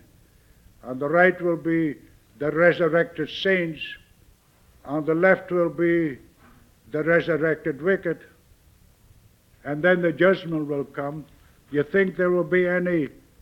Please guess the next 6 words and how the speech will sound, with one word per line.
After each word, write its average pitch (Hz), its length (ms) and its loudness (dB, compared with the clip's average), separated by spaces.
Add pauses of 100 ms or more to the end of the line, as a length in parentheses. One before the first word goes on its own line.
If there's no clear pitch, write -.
(300)
any 165 280 0
danger 185 720 4
or 160 300 0
any 151 160 0
fear, 226 800 6
any 156 400 -2